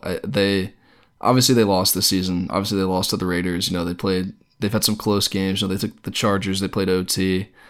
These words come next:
They had another tight one with the Raiders. They're mortal, but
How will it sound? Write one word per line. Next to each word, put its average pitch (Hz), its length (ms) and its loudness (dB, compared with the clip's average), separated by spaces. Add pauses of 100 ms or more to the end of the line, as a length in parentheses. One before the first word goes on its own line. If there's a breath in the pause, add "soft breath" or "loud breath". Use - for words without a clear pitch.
(500 soft breath)
They 92 140 0
had 95 100 2
another 101 200 4
tight 104 200 2
one 95 160 0
with 95 100 -2
the 95 80 -2
Raiders. 98 400 -2
They're 98 140 2
mortal, 92 640 2
but 90 300 -2